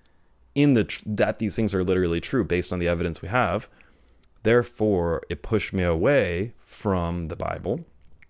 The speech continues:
and the community of the church. And had I earlier been able to stay put, I think I would have found and had a, a different life now. I would have had a stronger community and more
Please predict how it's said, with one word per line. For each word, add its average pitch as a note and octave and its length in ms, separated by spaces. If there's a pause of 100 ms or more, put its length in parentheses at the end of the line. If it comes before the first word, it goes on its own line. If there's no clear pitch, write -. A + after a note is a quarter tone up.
(400)
and A#2+ 640
the F2+ 60
community G2+ 560 (100)
of D#2+ 120
the C#2+ 80
church. - 520 (640)
And G2 420
had B2+ 360
I A2 340
earlier F#2 440
been F2+ 160
able F2 220
to - 100
stay F2 680 (220)
put, - 500 (840)
I F2+ 100
think C#3+ 480
I F2 80
would F#2+ 360
have E2 240
found G2 760 (500)
and F#2+ 180
had G#2+ 440
a, G2 340
a G2+ 40
different F2+ 400
life F#2 260
now. E2 160
I E2+ 60
would E2+ 140
have E2 100
had A#2 220
a E2+ 120 (300)
stronger F2 380
community E2 720
and E2 200
more E2 500